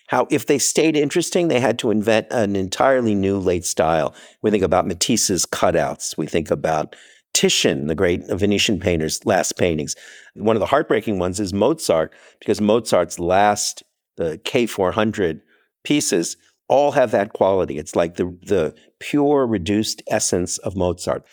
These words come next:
So my mom became a more and more Mozartian baker, I suppose I have to say. She has one thing that she invented,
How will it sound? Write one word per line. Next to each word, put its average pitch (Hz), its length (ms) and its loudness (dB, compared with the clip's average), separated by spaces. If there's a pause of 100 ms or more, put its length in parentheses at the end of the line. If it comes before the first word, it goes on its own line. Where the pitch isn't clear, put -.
(120)
So 147 200 2
my 127 160 4
mom 127 500 4 (140)
became 123 400 2
a 113 60 4
more 123 300 2
and 117 140 2
more 107 480 2 (340)
Mozartian 113 1000 2
baker, 120 400 2
I 82 80 4
suppose 92 340 0
I 85 100 2
have 87 200 0
to 95 80 -6
say. 82 280 0 (340)
She - 180 0
has 120 160 2
one 151 240 2
thing 123 220 2
that 113 100 0
she 107 220 0
invented, 90 560 -2